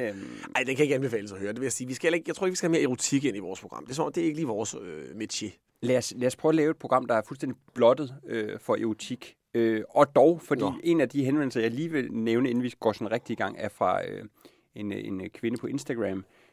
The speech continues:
Speaker 2: der skriver, og nu skal jeg nok lige korte lidt ned i beskeden, beskeden, men jeg hopper til,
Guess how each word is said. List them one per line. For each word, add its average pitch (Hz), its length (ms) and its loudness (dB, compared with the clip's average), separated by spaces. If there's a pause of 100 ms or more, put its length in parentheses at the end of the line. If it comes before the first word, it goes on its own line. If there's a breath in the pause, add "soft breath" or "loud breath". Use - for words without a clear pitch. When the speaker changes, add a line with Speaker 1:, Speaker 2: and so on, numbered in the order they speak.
(100)
Speaker 2:
der 123 80 0
skriver, 147 380 0
og 110 160 -4
nu 143 120 2
skal - 160 -2
jeg 127 60 4
nok 127 160 -2
lige 151 100 -6
korte 117 300 0
lidt 131 140 -2
ned 135 220 2
i 87 100 -6
beskeden, 98 440 -6 (140)
beskeden, 98 340 -6
men 113 200 -4
jeg 117 100 -2
hopper 123 200 4
til, 147 300 -4